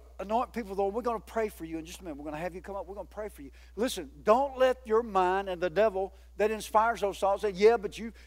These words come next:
you've missed it here, and you've done this, and you should have done that, blah, blah, blah." No, it's a double cure. If you just come in faith, you just come in faith that the prayer of faith, what? It's gonna, what? You're gonna be healed in your body.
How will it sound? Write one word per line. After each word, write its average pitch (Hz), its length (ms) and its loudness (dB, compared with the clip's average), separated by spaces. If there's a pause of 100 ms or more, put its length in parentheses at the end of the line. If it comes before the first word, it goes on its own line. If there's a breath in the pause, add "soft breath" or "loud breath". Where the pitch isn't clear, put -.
you've 202 220 -6
missed 214 300 -4
it 226 100 -8
here, 196 340 0
and 156 140 -8
you've 202 160 -8
done 233 260 0
this, 202 360 4
and 156 100 -16
you 202 80 -14
should 247 240 -14
have 214 80 -14
done 240 240 0
that, 208 420 8
blah, 208 220 4
blah, 226 100 0
blah." 220 160 0 (220 soft breath)
No, 285 220 8
it's 262 220 0
a 269 60 -2
double 269 380 10
cure. 311 440 2 (680 soft breath)
If 220 160 8
you 294 160 2
just 285 240 -4
come 269 220 8
in 247 120 -8
faith, - 520 4 (720 soft breath)
you 294 180 2
just 285 180 -6
come 269 180 6
in 254 100 -6
faith 285 240 6
that 196 120 -4
the 202 100 2
prayer 254 280 6
of 247 80 -2
faith, 285 320 2
what? 233 220 6 (160 loud breath)
It's 226 180 4
gonna, 240 220 2 (160)
what? 196 360 0
You're 240 120 -2
gonna 254 160 6
be 226 180 0
healed 269 240 2
in 254 80 -2
your 240 140 0
body. 285 420 4